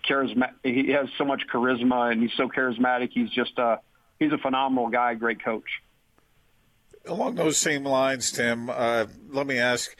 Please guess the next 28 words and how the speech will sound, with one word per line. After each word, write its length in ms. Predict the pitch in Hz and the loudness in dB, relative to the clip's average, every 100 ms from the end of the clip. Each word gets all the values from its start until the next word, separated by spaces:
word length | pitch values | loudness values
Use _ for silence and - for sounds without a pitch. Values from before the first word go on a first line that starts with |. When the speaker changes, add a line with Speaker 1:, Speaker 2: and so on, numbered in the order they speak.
| - - - _ _ - | -20 -20 -20 _ _ -10
Speaker 2:
if 200 | 113 165 | -4 0
I 100 | 170 | 0
were 140 | 160 | 2
to, 460 | 131 127 120 - 110 | 2 2 0 -4 -8
to, 320 | - 110 107 | -4 -2 -4
for 160 | 98 117 | -6 -6
you, 220 | 113 131 | -4 -4
if, 200 | 113 - - | -6 -8 -2
ask 320 | 120 117 - | 0 0 -4
you 160 | 123 | -6
to 120 | 110 101 | -4 -4
slim 420 | - 139 127 120 | -4 -4 -6 -2
down 340 | 110 110 110 | 0 0 -2
to 120 | 98 113 | -4 -10
the 140 | 98 | -10
top 420 | 92 - 120 120 | -10 -2 -2 -2
three 680 | - - 117 113 110 107 107 - _ _ | -8 -10 -6 -4 -4 -6 -8 -16 _ _
college 580 | - 110 107 101 92 - | -4 0 0 -2 -6 -8
coaching 480 | 120 104 - 101 | -6 -6 -8 -14
jobs 460 | 92 101 95 92 92 | -6 -4 -4 -6 -10
in 100 | 98 | -12
the 100 | 87 | -12
West, 600 | 87 92 80 73 - - - _ _ _ _ _ _ _ _ _ _ _ _ | -6 -4 -4 -6 -12 -14 -20 _ _ _ _ _ _ _ _ _ _ _ _
which 360 | - - 107 - | -18 -12 -12 -10
ones 240 | 110 98 | -10 -10
would 160 | 98 87 | -12 -10
you 100 | 85 | -12
pick? 400 | - 87 85 | -10 -10 -10